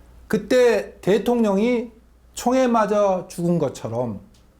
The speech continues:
시민의 촛불에 밀려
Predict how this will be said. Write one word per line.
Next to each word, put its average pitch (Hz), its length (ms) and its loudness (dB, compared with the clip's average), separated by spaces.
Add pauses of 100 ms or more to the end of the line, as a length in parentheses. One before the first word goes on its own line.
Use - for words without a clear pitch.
(600)
시민의 233 1300 2
촛불에 190 640 0
밀려 160 640 -2